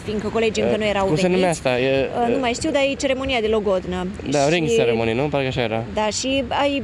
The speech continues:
Speaker 1: între principiu cu familia, deci am fost noi și familia. Am purtat, bineînțeles, hainele cadou pe care ni le-a dat familia, uh, de care
Speaker 2: Dugal.
Speaker 1: am povestit.
Speaker 2: De, de, din,
Speaker 1: Ai cum?
Speaker 2: din episodul de Hradon.
Speaker 1: Da. Și...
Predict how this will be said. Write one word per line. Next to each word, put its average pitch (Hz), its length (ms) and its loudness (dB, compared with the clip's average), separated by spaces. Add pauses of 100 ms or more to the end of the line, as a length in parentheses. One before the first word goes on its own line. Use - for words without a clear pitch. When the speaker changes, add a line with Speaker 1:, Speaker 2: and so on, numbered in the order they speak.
Speaker 1:
între 262 300 -2
principiu 285 340 -6
cu 262 100 -8
familia, 233 480 -2
deci 269 160 -6
am 262 60 -6
fost 254 160 -8
noi 254 160 -4
și 240 100 -6
familia. 277 560 -4 (420)
Am 262 140 -4
purtat, 240 280 -2
bineînțeles, 226 540 -4
hainele 208 300 -4
cadou 208 500 0
pe 220 60 -2
care 208 180 -2
ni 196 100 -2
le-a 202 100 0
dat 208 160 0
familia, 202 400 -2 (200)
uh, 196 60 -4 (840)
de - 60 -2
care 143 120 4
Speaker 2:
Dugal. 131 220 4
Speaker 1:
am 110 60 0
povestit. 208 380 -4 (140)
Speaker 2:
De, 117 140 0
de, 113 240 -2
din, 123 100 2
Speaker 1:
Ai 127 220 2
cum? 110 80 -4
Speaker 2:
din 135 220 2
episodul 139 420 0
de 127 100 0
Hradon. 117 460 0 (280)
Speaker 1:
Da. 202 160 -4 (640)
Și... 311 520 -2